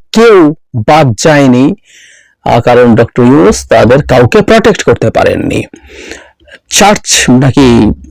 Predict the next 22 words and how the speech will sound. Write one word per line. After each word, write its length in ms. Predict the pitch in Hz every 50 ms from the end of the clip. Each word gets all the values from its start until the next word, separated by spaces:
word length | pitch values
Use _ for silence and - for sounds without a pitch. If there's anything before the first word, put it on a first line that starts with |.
| - -
হামলা 280 | 113 135 123 120 113
করা 220 | 107 - 120 120 110
হয়েছে, 340 | 107 117 107 107 - - 113
temples 720 | - _ _ _ - 135 127 120 120 120 131 120 113 -
and 120 | 135 117
Buddhist 380 | 107 107 120 120 113 123 127 - - -
shrines 260 | 151 139 127 104 101
সবকিছু 540 | - - - 160 156 156 - - - - 120
নাকি 200 | 110 104 - 104
ভাঙা 300 | 101 - 117 107 98 98
হয়েছে, 380 | 104 120 120 120 - - 131
মন্দির 500 | 101 104 110 113 110 104 113 117 113 -
এবং 500 | - 98 101 101 95 95 95 98 - - -
বুদ্ধিস্টদের 600 | 107 110 123 110 - 135 131 - - - - 127
প্যাগোডা। 540 | - - 101 95 110 120 - - - - - - - - - - - - - - - - - - - - - - - - - -
বলা 160 | - 135 151 151
হচ্ছে 320 | 160 160 - - 175 151
যখন, 580 | 147 156 139 - 175 165 165 170 170 165 165 165
আহ, 200 | 156 151 151 135
হিন্দু 260 | 131 151 160 160 160
প্রোটেস্ট 400 | - 190 165 - 214 208 - -
করেছে 420 | - 196 190 190 - - 190 185